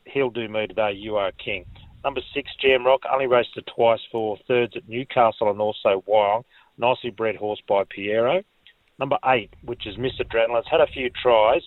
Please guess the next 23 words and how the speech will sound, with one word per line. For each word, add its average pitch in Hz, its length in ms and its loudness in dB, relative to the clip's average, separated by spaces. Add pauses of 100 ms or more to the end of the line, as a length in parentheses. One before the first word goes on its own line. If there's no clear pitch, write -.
but, 120 100 -2 (100)
uh, 107 140 0
gets - 180 -6
another 110 360 0
opportunity 104 580 -6
today. 101 320 0 (360)
And 95 100 -12
the 101 60 -8
horse 123 320 -2
you 104 100 -14
mentioned 104 360 -8
there, 101 200 2
Luke, 101 260 -2 (100)
um, 95 200 -4
More 113 320 0
Saintly 101 280 -2
by 101 200 2
Reliable 101 580 2
Man, 101 300 -2 (340)
only 120 160 0
had 113 180 2
the 113 80 -2
one 104 240 -2